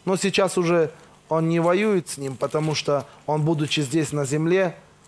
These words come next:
э, просто дьявол пытался искушать его, но у него ничего не получилось. Скажи: "Аминь".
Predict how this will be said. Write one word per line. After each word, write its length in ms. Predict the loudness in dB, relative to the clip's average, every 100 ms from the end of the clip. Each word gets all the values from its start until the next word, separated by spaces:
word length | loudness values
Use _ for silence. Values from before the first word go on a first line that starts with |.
| -20 -18 -6
э, 180 | -4 -2
просто 300 | -2 -2 -2
дьявол 380 | 0 2 2 0
пытался 500 | -2 0 0 0 -4
искушать 580 | -4 -4 0 0 0
его, 260 | -4 -4 -8 -20 -20 -20 -20 -20 _ -8
но 120 | -4
у 40 | 0
него 240 | 0 0
ничего 400 | -2 -2 0 0
не 120 | 0
получилось. 560 | 0 0 0 0 0 -2
Скажи: 320 | -2 0 2
"Аминь". 440 | 0 0 -2 -2